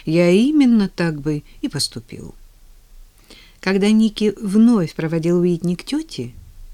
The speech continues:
вокруг столпилось не менее дюжины кавалеров, едва ли не сражавшихся за право танцевать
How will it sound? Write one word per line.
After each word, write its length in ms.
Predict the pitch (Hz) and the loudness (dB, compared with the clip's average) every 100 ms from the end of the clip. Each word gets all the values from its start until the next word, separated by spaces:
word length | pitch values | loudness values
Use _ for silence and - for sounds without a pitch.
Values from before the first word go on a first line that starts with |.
| - - | -20 -10
вокруг 420 | 160 196 - 247 | -4 -4 -2 -4
столпилось 920 | - 214 208 - 285 269 247 233 - - | -4 -2 -2 -2 -2 0 -2 -4 -6 0
не 200 | 214 226 | 2 4
менее 460 | 233 269 254 247 | 4 4 4 4
дюжины 560 | 214 185 214 170 165 165 | 4 4 4 2 2 0
кавалеров, 580 | 160 160 156 151 160 240 - | -2 -4 -2 -4 -6 -12 -12
едва 540 | 165 170 170 165 220 262 | -4 0 0 0 -2 -2
ли 100 | 247 | -2
не 160 | 220 | -2
сражавшихся 920 | 196 160 160 143 156 - 139 - 139 131 - - | -4 -4 -6 -4 -6 -8 -10 -10 -10 -12 -16 -14
за 200 | 139 160 | -8 -6
право 400 | - 156 196 196 | -6 -6 -6 -8
танцевать 760 | - 143 131 131 123 139 - | -10 -10 -10 -10 -12 -12 -16